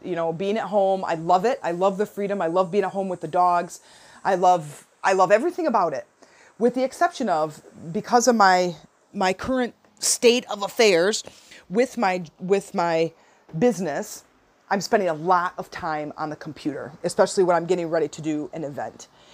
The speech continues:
And it was, it's really draining on my body. I realized that my mental and my physical well-being was going down, and I decided to make a change. And there is a,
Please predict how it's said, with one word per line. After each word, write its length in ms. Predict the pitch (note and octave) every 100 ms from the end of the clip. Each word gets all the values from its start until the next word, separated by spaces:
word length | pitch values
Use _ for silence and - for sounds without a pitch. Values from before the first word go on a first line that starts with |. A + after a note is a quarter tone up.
| - - _
And 400 | G3+ F#3+ F#3 F#3
it 140 | G3+ F#3
was, 220 | F3+ D3+
it's 180 | G3 -
really 380 | D#3+ F#3 G#3+ A#3
draining 720 | D#3+ F3+ F3 E3+ F#3 E3 D#3
on 200 | C#3 D#3
my 140 | D3+
body. 340 | D3+ C#3+ C3 C#3+
I 180 | E3 E3+
realized 420 | E3 F3 E3+ E3
that 140 | F3
my 140 | D#3+ D#3
mental 680 | E3+ F#3 G3 G#3 F#3 F#3 - - - _
and 140 | E3
my 140 | E3 D#3
physical 480 | - A#3 G#3+ G3+ F3+
well-being 680 | F3 F3 E3+ F3 E3 E3
was 160 | D#3 D#3+
going 360 | F3 D#3+ D3+ D3+
down, 440 | D#3 D3 C#3 C#3+ - _ _ -
and 400 | F#3+ F3 F3 D#3+ _ - - -
I 80 |
decided 260 | A#3 C4+ G#3
to 60 | G3+
make 120 | F#3
a 40 |
change. 380 | - D#4 - - _ _ _ _ _ _ _ - - - - -
And 160 | A3
there 220 | A3 A#3+
is 420 | - A3+ G#3+ G#3 -
a, 480 | G3 F#3+ F#3 F3+ F3